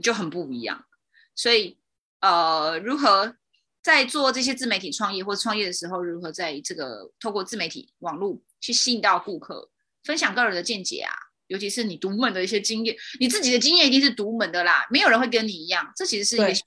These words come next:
Speaker 1: 任的关键。然后最后一个就是呢，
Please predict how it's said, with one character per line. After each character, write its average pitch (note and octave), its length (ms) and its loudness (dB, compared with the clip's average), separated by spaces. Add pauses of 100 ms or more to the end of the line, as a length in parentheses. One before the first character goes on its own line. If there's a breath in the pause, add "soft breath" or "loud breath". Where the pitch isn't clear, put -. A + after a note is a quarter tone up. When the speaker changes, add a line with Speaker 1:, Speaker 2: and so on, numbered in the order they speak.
(100)
Speaker 1:
任 C#3+ 220 -12
的 C3 60 -20
关 A#2 220 -10
键。 - 240 -12 (500)
然 A#3 160 2
后 E4+ 140 2 (140)
最 G#4+ 160 4
后 G#4+ 140 8
一 - 20 6
个 C4 80 6
就 C#4 140 6
是 C#4+ 140 0
呢， G#3+ 360 0